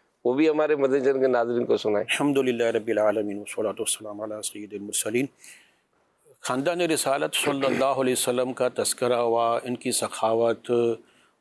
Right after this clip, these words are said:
Speaker 2: اور ان کی مہمان نوازی کا تذکرہ ہوا۔ وہاں یہ بھی ہے کہ وہ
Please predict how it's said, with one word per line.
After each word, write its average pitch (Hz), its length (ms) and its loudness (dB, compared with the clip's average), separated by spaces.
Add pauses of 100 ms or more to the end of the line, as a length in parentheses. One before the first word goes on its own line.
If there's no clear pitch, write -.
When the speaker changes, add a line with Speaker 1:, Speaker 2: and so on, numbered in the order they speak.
(160)
Speaker 2:
اور 120 300 0
ان 127 160 0
کی 127 200 -2
مہمان 117 420 0
نوازی 117 480 0
کا 139 260 0
تذکرہ 135 280 -2
ہوا۔ 131 260 0 (760)
وہاں 143 480 0
یہ 151 360 2
بھی 175 320 2
ہے 165 300 0
کہ 185 420 0 (360)
وہ 175 400 2